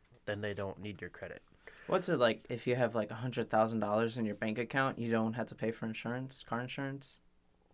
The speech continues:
Speaker 1: Yeah,
Speaker 2: Yeah,
Speaker 1: something
Speaker 2: something
Speaker 1: stupid
Speaker 2: like
Speaker 1: like
Speaker 2: that.
Speaker 1: that.
Speaker 2: But, uh, I forgot what I was gonna
Speaker 1: But
Speaker 2: say.
Speaker 1: in the wrong accident, say the other person gets hurt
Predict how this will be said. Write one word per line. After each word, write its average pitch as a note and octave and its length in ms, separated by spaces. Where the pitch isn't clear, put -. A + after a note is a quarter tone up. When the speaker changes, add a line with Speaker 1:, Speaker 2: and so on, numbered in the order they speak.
Speaker 1:
Yeah, G#2+ 220
Speaker 2:
Yeah, B2+ 60
Speaker 1:
something A#2 180
Speaker 2:
something A#2 200
Speaker 1:
stupid A2 280
Speaker 2:
like A2 120
Speaker 1:
like G2 80
Speaker 2:
that. A2+ 220
Speaker 1:
that. - 80
Speaker 2:
But, A#2+ 400
uh, C3 60
I B2+ 480
forgot - 260
what - 60
I G2+ 40
was - 100
gonna D#3+ 180
Speaker 1:
But D#3+ 160
Speaker 2:
say. F#2+ 160
Speaker 1:
in C#3+ 160
the C3+ 100
wrong C3 400
accident, B2+ 640
say D3+ 240
the B2+ 140
other A2+ 180
person B2 400
gets A2 200
hurt A#2+ 320